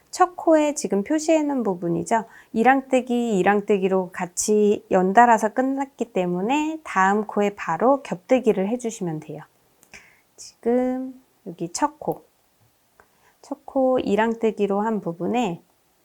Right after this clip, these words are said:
사슬 빼주시고요. 바로 연결해서 첫 코에,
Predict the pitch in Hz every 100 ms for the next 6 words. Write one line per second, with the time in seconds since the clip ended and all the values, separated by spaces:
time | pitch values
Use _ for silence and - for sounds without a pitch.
0 | _ _ _ _ _ _ _ _ _ _
1 | _ - 247 254 247 254 269 269 262 196
2 | 185 185 254 254 240 - 202 185 214 190
3 | 175 185 220 247 202 185 - 277 285 294
4 | - - _ - 302 302 - 254 294 311